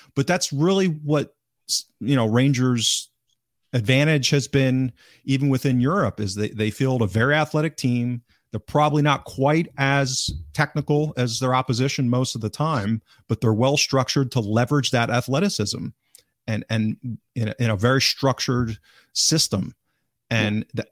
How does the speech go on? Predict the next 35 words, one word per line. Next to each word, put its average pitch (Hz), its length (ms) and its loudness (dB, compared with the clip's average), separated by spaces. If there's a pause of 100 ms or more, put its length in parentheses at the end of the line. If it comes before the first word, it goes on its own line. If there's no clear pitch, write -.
that's 170 240 2
hard. 185 500 2
You 127 80 2
know, 131 100 2
when 127 160 4
you, 143 200 2
when 139 160 2
you 208 80 2
have 208 180 0
athletic 147 640 -2 (140)
people 120 400 0
that 107 120 0
are 107 80 0
well 135 300 0
trained 113 760 -4
and 113 160 -6
cognitively 151 760 0
advanced, 127 500 -2
I - 20 0
mean, 113 120 0
in 123 240 0
a 147 80 0
system 151 380 -2
that 117 100 -2
they 135 100 0
are 135 100 2
playing 143 460 0
well, 120 400 -2 (440)
that 208 180 0
is 120 160 0
really 120 540 2
hard 156 340 0
to 107 80 -2
compete 180 360 -4
against. - 540 -6